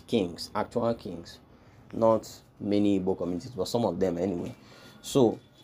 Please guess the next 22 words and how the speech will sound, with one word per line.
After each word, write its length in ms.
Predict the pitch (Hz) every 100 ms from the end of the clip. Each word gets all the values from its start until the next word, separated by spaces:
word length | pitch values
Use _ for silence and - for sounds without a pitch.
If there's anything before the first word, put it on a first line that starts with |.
| - - - - - -
by 140 | 120 123
looking 480 | 139 175 202 190 - -
into 560 | 208 196 - 214 196 - - - - - _
the 140 | 123 120
history 540 | 139 135 - 139 131 - - - -
of 280 | 104 98 98
Boni, 360 | 107 110 120 -
the 220 | 107 110 -
earliest 500 | 156 151 151 147 -
kings, 460 | 127 101 92 - -
we 180 | 110 117
can 440 | 127 110 107 98
determine 680 | 117 117 175 160 131 95 95 - - -
truly 520 | - 139 139 110 95 -
who 140 | 123
were 100 | 113
the 100 | 92
people 400 | 92 127 92 82 - _ - - _ _ _ - - - -
who 100 | 117
founded 540 | - 104 104 104 92
Boni, 260 | 90 87 92
because 380 | 95 98 -